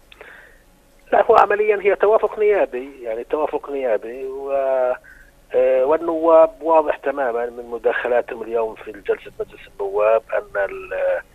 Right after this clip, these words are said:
أنهم يولون التعديلات الدستورية وقوانين، قانوني الأحزاب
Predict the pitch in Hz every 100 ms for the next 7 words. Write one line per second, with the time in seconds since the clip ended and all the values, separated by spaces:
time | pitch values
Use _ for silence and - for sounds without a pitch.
0 | - - - 110 101 107 101 101 101 107
1 | 110 95 180 175 - - - 208 196 -
2 | 381 - - - 98 98 95 98 - 92
3 | 92 92 87 - 95 95 92 92 101 90
4 | 90 90 87 101 -